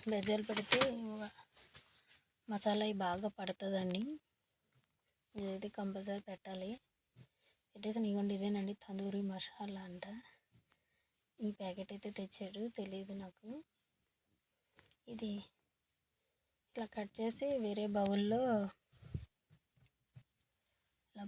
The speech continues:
పోసేసుకొని ఒక అర గ్లాస్ నీళ్ళు వేసేసుకొని బాగా మిక్సీ చే-, కలుపుకోవాలంట. ఇదిగోండి, నేను బాగా కలుపుకొని ఇంకేం వేయవసరం లేదండి. ఉప్పు, కారం కానీ ఏమి వేయవసరం లేదు. ఇది ఒక్కటే పట్టించేస్తే చాలు. ఇదండి,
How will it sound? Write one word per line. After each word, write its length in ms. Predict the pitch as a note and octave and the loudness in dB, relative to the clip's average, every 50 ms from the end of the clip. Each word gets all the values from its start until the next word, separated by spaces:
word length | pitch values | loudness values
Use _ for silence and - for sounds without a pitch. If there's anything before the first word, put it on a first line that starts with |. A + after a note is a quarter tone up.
| G3+ - | -6 -2
పోసేసుకొని 600 | G#3+ G#3 G#3 A3+ A3+ A3+ - - - A#3 A#3 B3+ C#4 C4+ | 0 4 6 6 4 4 2 0 2 2 4 4 4 2
ఒక 80 | A#3 - G3+ | 4 4 4
అర 80 | F#3 F#3+ F3 | 4 4 4
గ్లాస్ 240 | F3+ F#3 F#3 G3+ - - G3+ | 0 0 0 -2 0 0 2
నీళ్ళు 240 | G3 G3 G3 G3+ | 2 2 2 2
వేసేసుకొని 600 | G3+ G#3+ G#3+ - A#3 A3+ - _ _ - G#3 G#3 A#3 A#3 A3 | 0 -2 -4 -6 -10 -12 -12 _ _ -6 -2 0 2 2 2
బాగా 260 | G3 F#3+ F#3 G3 G#3 G#3+ G#3+ F#3+ | 2 2 0 -2 -2 -2 0 0
మిక్సీ 280 | F#3+ F3+ - - - A3+ A3 | -2 -2 -4 -10 -14 -14 -14
చే-, 120 | G#3+ A#3+ A#3 _ _ _ _ - | -14 -14 -16 _ _ _ _ 0
కలుపుకోవాలంట. 760 | G#3+ G#3 G3 - - A#3 G#3 G3+ G3 F#3 F#3 F3 E3+ F3 - G#3 A#3 D4+ E4+ - _ _ _ _ _ _ _ _ _ _ _ _ _ _ _ _ _ _ _ _ _ _ _ _ _ _ _ _ | 0 0 0 -2 -6 -2 0 0 2 2 0 0 -2 -2 -2 -2 -2 -2 -4 -6 _ _ _ _ _ _ _ _ _ _ _ _ _ _ _ _ _ _ _ _ _ _ _ _ _ _ _ _
ఇదిగోండి, 380 | - B3 A3+ G#3+ G3+ G3 G3 F#3+ F#3+ | -16 -10 -6 -4 -4 -2 -2 -4 -4
నేను 180 | F#3+ F#3+ F3+ - _ _ _ _ _ _ _ _ _ _ _ _ A3 G3+ | -6 -8 -10 -12 _ _ _ _ _ _ _ _ _ _ _ _ -2 0
బాగా 220 | F#3+ F#3+ F#3+ G3+ G#3 G3+ - | 0 0 0 -2 -2 -2 -2
కలుపుకొని 540 | G3+ G3+ G3 - _ - G#3+ A3 A#3+ D#4 D#4 C#4 - _ - G#3+ | -2 -2 -4 -6 _ -6 -2 -2 0 0 -2 -4 -8 _ -6 -2
ఇంకేం 280 | G#3 G#3+ G#3 A#3 B3 C4 C4+ C4+ | -2 0 2 2 2 2 2 2
వేయవసరం 380 | B3+ C4 C#4 C#4+ - C#4+ B3+ A#3 | 2 0 0 -2 -2 -2 0 2
లేదండి. 260 | G#3 G#3 G3+ G3+ G3 G3 | 4 6 6 4 4 2
ఉప్పు, 240 | - - G3+ G3+ G3 G3+ | -4 -8 -10 -6 -4 -4
కారం 340 | G3 G3+ F#3+ F#3 F#3+ G3 G3+ G3+ | -2 -2 -2 -2 -2 0 2 2
కానీ 160 | G3 G3 F#3+ F#3+ G3 | 2 2 2 0 0
ఏమి 180 | G#3+ A3 A3 G#3 G3+ | 0 2 2 2 0
వేయవసరం 420 | G3 G3 G#3 G#3+ G#3 - G#3 G3 F#3 | 0 -2 -2 -2 -4 -6 -8 -10 -8
లేదు. 120 | F#3 G3+ A3 | -6 -4 -4
ఇది 120 | A3 G#3 F#3+ | -2 -4 -6
ఒక్కటే 300 | - _ - G3+ G3+ A#3 A#3 - | -8 _ -12 -8 -6 -6 -4 -6
పట్టించేస్తే 540 | A3 G#3 - G#3 - - G#3+ G3+ - - B3+ A#3+ G#3+ | -8 -8 -8 -10 -8 -6 -8 -6 -2 -2 -2 -2 0
చాలు. 280 | G3+ F#3+ F3+ F3+ G3 B3 E4+ F#4 _ _ _ _ _ _ _ _ _ _ _ _ _ - | -2 -2 0 0 0 -2 -2 -4 _ _ _ _ _ _ _ _ _ _ _ _ _ -10
ఇదండి, 380 | A#3+ G#3+ G3+ G#3 G#3 G3+ G3 | -6 -4 -2 0 0 2 2